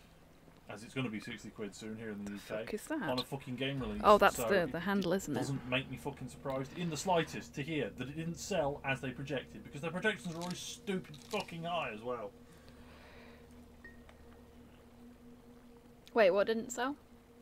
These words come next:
Speaker 1: Marvel's Avengers.
Speaker 2: Oh,
Speaker 1: That
Speaker 2: yeah, but it's wank.
Speaker 1: Yeah, it's, the problem is the game loop itself is not great.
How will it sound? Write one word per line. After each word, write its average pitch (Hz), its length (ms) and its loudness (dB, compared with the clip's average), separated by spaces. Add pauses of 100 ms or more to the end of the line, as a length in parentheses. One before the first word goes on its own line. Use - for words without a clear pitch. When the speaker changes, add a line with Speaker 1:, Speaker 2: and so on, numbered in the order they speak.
(680)
Speaker 1:
Marvel's 156 520 4
Avengers. 127 640 0 (120)
Speaker 2:
Oh, 285 180 12
Speaker 1:
That 302 80 12
Speaker 2:
yeah, 311 160 12
but 269 140 12
it's 240 140 12
wank. 254 520 12 (220)
Speaker 1:
Yeah, 156 220 6
it's, 143 240 -6 (500)
the 165 80 -4
problem 160 260 2
is 131 60 -4
the 131 60 -6
game 143 240 4
loop 131 140 2
itself 123 340 0
is 110 120 -12
not 107 160 -6
great. 117 180 -6